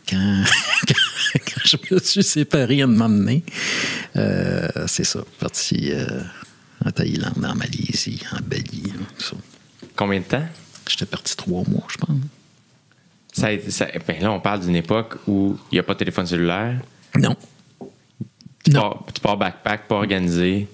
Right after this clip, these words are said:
Speaker 2: On
Speaker 1: Non.
Speaker 2: verra rendu là.
Speaker 1: On verra rendu là. Puis je suis à Bali, là, euh, à Ubud. J'ai trippé Ubud à Ubud.
Speaker 2: Oui,
Speaker 1: Ben,
Speaker 2: je suis allé.
Speaker 1: ben, c'est ça.
Speaker 2: Oui.
Speaker 1: Tu connais ça.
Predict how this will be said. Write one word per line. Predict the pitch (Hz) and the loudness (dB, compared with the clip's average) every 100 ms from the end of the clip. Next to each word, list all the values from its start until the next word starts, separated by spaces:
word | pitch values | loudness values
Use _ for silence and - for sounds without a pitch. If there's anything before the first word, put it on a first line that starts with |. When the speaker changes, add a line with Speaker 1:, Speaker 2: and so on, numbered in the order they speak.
| - | -4
Speaker 2:
On | - 104 | 0 4
Speaker 1:
Non. | 104 | 2
Speaker 2:
verra | 87 95 | 2 0
rendu | 90 85 82 | 0 0 -2
là. | 82 | 0
Speaker 1:
On | 120 101 | 2 2
verra | 95 90 92 | 2 2 2
rendu | 90 82 78 | 2 2 2
là. | - - - _ _ _ - - - | -4 -8 -20 _ _ _ -20 -10 -4
Puis | - 78 73 73 | 0 0 0 0
je | |
suis | - 82 | 2 0
à | 71 67 69 69 73 | 0 -2 -4 -4 -4
Bali, | 82 85 78 69 69 | -4 -4 -2 -4 -2
là, | 87 | -2
euh, | 90 87 76 - - - - - - - - _ _ _ _ - - | -2 -2 -2 -6 -8 -10 -14 -16 -20 -20 -20 _ _ _ _ -4 0
à | |
Ubud. | 98 95 95 101 107 | 2 2 2 2 2
J'ai | - 90 | 0 0
trippé | - - | -2 -2
Ubud | 85 92 90 90 | 0 0 0 2
à | |
Ubud. | 87 87 92 | 2 2 4
Speaker 2:
Oui, | 156 | 6
Speaker 1:
Ben, | 339 370 226 | 8 8 6
Speaker 2:
je | |
suis | 160 | 6
allé. | 127 156 330 | 6 6 6
Speaker 1:
ben, | 202 | 4
c'est | 85 98 | 2 2
ça. | - 113 233 | 4 2 2
Speaker 2:
Oui. | 127 269 381 392 | 4 6 8 8
Speaker 1:
Tu | 214 | 6
connais | 82 82 | 2 2
ça. | - 156 | 2 2